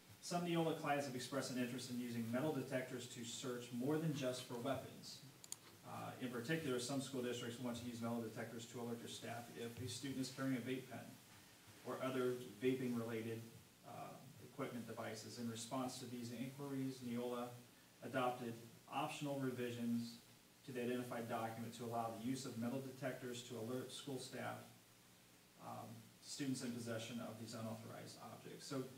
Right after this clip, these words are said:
basically what this says is the vape pen falls under a non-authorized object now, and that's the biggest change for us. We don't have metal detectors in schools, but it does say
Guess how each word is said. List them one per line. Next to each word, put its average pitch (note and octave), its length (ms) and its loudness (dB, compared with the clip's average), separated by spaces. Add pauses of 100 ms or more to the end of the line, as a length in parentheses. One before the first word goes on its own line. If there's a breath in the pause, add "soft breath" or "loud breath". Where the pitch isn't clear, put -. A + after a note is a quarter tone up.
(300 soft breath)
basically C#3+ 360 0
what B2 100 2
this A#2+ 180 0
says B2 220 2
is A2+ 60 -4
the A2+ 100 -4
vape A#2+ 340 0
pen A#2+ 300 -4
falls A2+ 400 2
under A2+ 240 -2 (100)
a A2+ 140 -4
non-authorized A2+ 1120 -4
object A2+ 380 -8 (100)
now, G#2+ 160 -10
and A2+ 100 -4
that's - 180 0
the B2+ 100 -6
biggest A2+ 320 -2
change G#2+ 280 -6
for - 140 -8
us. - 280 -10 (100)
We B2 100 2
don't A#2 200 0
have B2 180 0
metal B2+ 200 0
detectors C3 520 -2
in B2 100 -2
schools, B2 400 -2
but A#2 160 -4
it A2 100 -4
does A#2+ 240 0
say A#2 200 -4